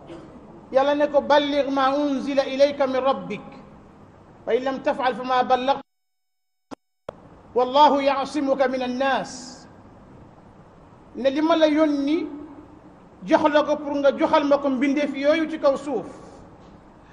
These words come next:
Gannaaw bi ma yónnee Muusa ak Isa, fatra min ar-rusul,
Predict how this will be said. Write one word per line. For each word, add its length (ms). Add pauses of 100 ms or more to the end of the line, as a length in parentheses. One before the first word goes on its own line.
(240)
Gannaaw 280
bi 60
ma 140
yónnee 420
Muusa 500
ak 280
Isa, 380 (960)
fatra 280
min 180
ar-rusul, 440